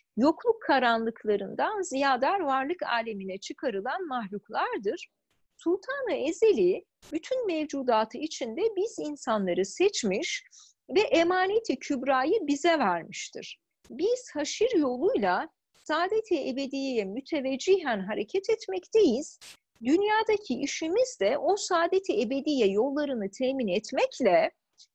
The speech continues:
re'sül malımız olan istidatlarımızı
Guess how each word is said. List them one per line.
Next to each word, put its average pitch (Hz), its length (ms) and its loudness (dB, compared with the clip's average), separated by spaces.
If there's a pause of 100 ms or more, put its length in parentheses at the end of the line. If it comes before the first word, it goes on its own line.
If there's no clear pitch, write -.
re'sül 320 600 0
malımız 285 520 -4
olan 202 400 0
istidatlarımızı 285 1120 -4